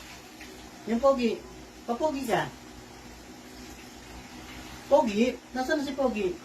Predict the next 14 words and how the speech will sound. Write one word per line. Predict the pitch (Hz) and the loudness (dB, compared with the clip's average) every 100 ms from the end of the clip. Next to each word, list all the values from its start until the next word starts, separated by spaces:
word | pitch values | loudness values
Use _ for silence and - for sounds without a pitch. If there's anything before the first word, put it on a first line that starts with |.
| - - - - - - - - 127 | -14 -16 -16 -16 -16 -16 -16 -12 -6
Ayun | 131 160 196 233 | 0 4 6 6
daw | 220 214 | 6 4
si | 208 | 2
Poging | - 190 180 180 | 4 4 6 6
Barako. | 175 170 165 160 165 165 175 190 196 185 | 6 6 6 6 2 4 6 6 4 2
Good | 143 147 156 127 113 | 0 0 0 0 -4
boy. | 143 147 156 175 185 190 196 190 185 185 175 165 156 147 135 131 - - - - - - - - - 156 | -2 0 2 4 4 2 2 4 4 4 2 0 0 -4 -8 -10 -12 -14 -14 -10 -10 -8 -6 -6 -2 4
Oo, | 196 214 | 4 6
saglit. | 285 320 339 | 8 10 10
Huwag | 330 | 8
kayo | 330 320 | 6 6
malikot. | 330 - 320 320 - - - - - - - - - - - - - - - - - - - 120 | 6 4 4 4 2 -8 -18 -18 -18 -18 -18 -18 -18 -20 -14 -12 -12 -14 -14 -14 -14 -16 -8 -2
Oo, | 147 | 2
ulit. | 190 220 220 | 8 8 6